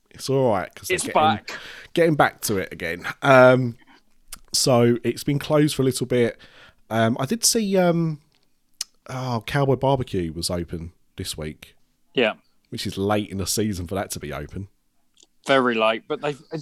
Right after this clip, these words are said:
Speaker 2: I'm sure they've been using it for special events, like when they've done press events. Um,
Speaker 1: Right.
Speaker 2: that's where they've set.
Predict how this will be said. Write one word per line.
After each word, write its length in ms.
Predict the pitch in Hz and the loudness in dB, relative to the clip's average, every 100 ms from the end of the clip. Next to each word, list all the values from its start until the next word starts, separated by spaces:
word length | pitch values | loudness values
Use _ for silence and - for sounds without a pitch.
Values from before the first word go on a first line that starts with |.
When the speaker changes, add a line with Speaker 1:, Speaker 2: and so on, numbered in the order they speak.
| - | -2
Speaker 2:
I'm 220 | 147 170 160 | 2 4 4
sure 240 | 214 220 | 4 4
they've 180 | 196 170 | 4 2
been 220 | 170 165 | -2 0
using 320 | 170 165 160 | 0 -2 -4
it 100 | 117 | -8
for 100 | - | -8
special 440 | - 160 143 - 131 | -4 -2 -2 -2 0
events, 560 | 160 147 113 - - | 2 2 -4 -12 -8
like 220 | 143 135 120 | 0 0 0
when 140 | 131 | -2
they've 140 | 127 - | -4 -2
done 180 | 135 127 | -4 -2
press 320 | - 143 - | -4 -4 -4
events. 540 | 123 113 107 - - _ _ _ _ _ - - - - _ - | -2 -2 -4 -14 -20 _ _ _ _ _ -12 -12 -16 -20 _ -14
Um, 440 | 113 117 113 98 | -8 -6 -4 -6
Speaker 1:
Right. 280 | 92 90 85 | -6 -6 -2
Speaker 2:
that's 280 | 80 127 - | 2 2 2
where 180 | 151 135 | 4 4
they've 240 | 123 127 | 4 0
set. 380 | - - 151 143 | -2 -4 0 0